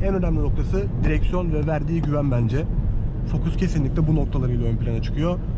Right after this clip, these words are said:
Ve tabii bunları yaparken de çok az yakıyor arkadaşlar. Yani beş buçuk, altı litreler gibi bu arabayla rahatlıkla gezebiliyorsunuz şehir içinde. O yüzden bagajıyla, iç hacmiyle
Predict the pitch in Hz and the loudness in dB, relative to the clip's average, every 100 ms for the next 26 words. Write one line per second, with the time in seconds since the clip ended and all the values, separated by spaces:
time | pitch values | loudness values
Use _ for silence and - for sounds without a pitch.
0 | - 151 151 170 170 175 170 175 170 175 | -2 -2 0 2 2 2 2 2 0 0
1 | 170 160 - - 143 123 113 113 104 104 | 0 0 0 0 0 0 2 0 0 -2
2 | 98 110 117 110 123 131 - - 139 127 | -2 -2 -2 0 0 0 0 -2 -2 -2
3 | 131 120 131 127 113 110 143 - - - | -2 -2 0 0 0 -2 -2 -2 -2 0
4 | 123 120 117 123 127 127 113 143 127 123 | 0 0 0 0 0 0 0 0 2 2
5 | 123 120 120 - 131 - 113 110 113 131 | 0 0 0 -2 -2 -2 -2 0 0 0
6 | 160 - - - - - - - - - | 0 0 -2 -2 -2 -2 0 0 0 0
7 | - - - - - 214 196 180 226 - | -2 -2 0 0 0 0 0 0 -2 -4
8 | - - - - - - - 143 208 202 | -6 -6 -6 -4 -2 0 0 0 2 2
9 | 185 165 202 202 190 151 147 175 190 | 2 2 2 2 2 0 2 2 2